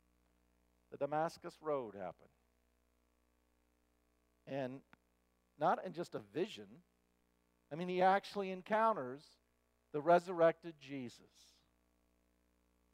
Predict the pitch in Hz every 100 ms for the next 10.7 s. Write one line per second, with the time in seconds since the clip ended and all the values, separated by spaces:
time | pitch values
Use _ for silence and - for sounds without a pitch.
0 | _ _ - 165 160 - 180 190 - _
1 | _ _ - 175 170 - - _ _ _
2 | _ _ _ - - 185 185 185 180 -
3 | - 185 208 214 196 - 165 165 - -
4 | 247 294 294 127 95 _ _ _ _ _
5 | _ _ _ _ _ - 202 - 202 285
6 | 320 254 180 180 220 208 - _ 233 320
7 | 349 294 214 214 302 349 302 165 165 165
8 | 233 277 233 190 185 285 359 285 226 208
9 | - 294 254 262 247 247 254 240 240 240
10 | 226 214 269 294 269 -